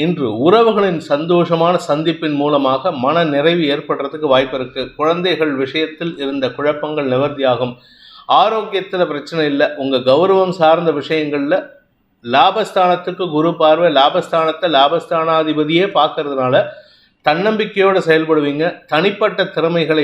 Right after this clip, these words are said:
வெளிப்படுத்தி உலகத்தில் ஒரு பெரிய மாற்றத்தை ஏற்படுத்துறதுக்கு, அதாவது உங்க, நீங்க இருக்கிற ஒரு சின்ன இடமா இருந்தாலும் அந்த இடத்துல உங்களால ஒரு பெரிய மாற்றம் ஏற்படும். அனுஷம் நட்சத்திரத்தில் பிறந்தவர்களுக்கு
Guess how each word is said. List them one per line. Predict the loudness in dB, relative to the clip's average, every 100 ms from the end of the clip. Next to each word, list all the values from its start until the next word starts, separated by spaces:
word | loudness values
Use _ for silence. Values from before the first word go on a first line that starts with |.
| 2
வெளிப்படுத்தி | 0 0 -2 -4 -6 -10 -4
உலகத்தில் | 2 2 2 -2 -6 -6 -10
ஒரு | -4 -4 -2
பெரிய | -4 0 0
மாற்றத்தை | 0 -2 -4 -6 -4 -2
ஏற்படுத்துறதுக்கு, | -2 -4 -6 -8 -4 0
அதாவது | 2 2 0 -4
உங்க, | -4 -6 -8 -20 -6
நீங்க | -2 2 2
இருக்கிற | 2 2 2
ஒரு | 2 0
சின்ன | -4 0 2
இடமா | 4 4 2
இருந்தாலும் | 2 0 -2 -2
அந்த | 0 2
இடத்துல | 2 0 0 0
உங்களால | 4 4 4 2
ஒரு | 0
பெரிய | -2 0
மாற்றம் | 2 0 0 2 2
ஏற்படும். | 2 -2 -2 -8 _ _ _ _ _ _ _ _ 0
அனுஷம் | 4 4 2 0 0
நட்சத்திரத்தில் | -2 -4 -4 -2 -2 0
பிறந்தவர்களுக்கு | 0 4 4 4 2 0 -4